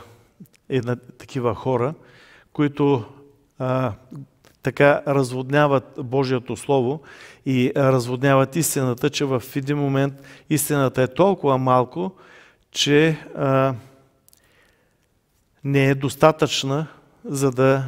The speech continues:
се направи супа дори и за един болен щурец. Тоест, истината е много малка. Но дали е малка или, или по-голяма, това всъщност няма значение. Когато има лъжа и има истина, то вече не е истина.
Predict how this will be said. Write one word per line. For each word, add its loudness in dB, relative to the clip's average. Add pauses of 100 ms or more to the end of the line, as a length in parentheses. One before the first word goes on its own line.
(100)
се -6
направи 2
супа 0
дори 0 (200)
и -2
за 4
един 0
болен 2
щурец. -2 (1200)
Тоест, -4 (280)
истината 0
е 2
много -4
малка. -2 (240)
Но -2
дали 6
е 4
малка 0
или, -4 (240)
или -2
по-голяма, 0 (220)
това 0
всъщност -8
няма 2
значение. -2 (220)
Когато 0
има 0
лъжа 2 (260)
и 0
има 0
истина, -4 (280)
то 0
вече -2
не 2
е -4
истина. -6